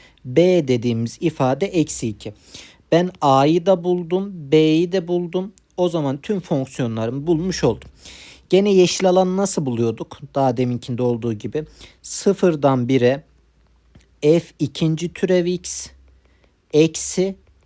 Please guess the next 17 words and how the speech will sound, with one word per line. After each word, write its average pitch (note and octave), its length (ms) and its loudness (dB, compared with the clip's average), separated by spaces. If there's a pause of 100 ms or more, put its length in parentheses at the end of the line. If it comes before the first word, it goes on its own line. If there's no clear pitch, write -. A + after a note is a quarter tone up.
(140)
F D3+ 320 2
X - 380 -8 (440)
D D#3 440 2
X D#3+ 320 -4
geldi. G#2+ 340 -8 (840)
F D#3+ 240 6
ikinci F3 420 0
türev G#3 340 2
altı D#3 360 4
X F#3 240 -2
artı D#3+ 400 0
B E3 180 4
idi. A#2+ 220 -4 (120)
B'yi D3 340 6
eksi E3 380 0
iki D#3+ 260 -2
bulmuştum. A#2+ 540 -4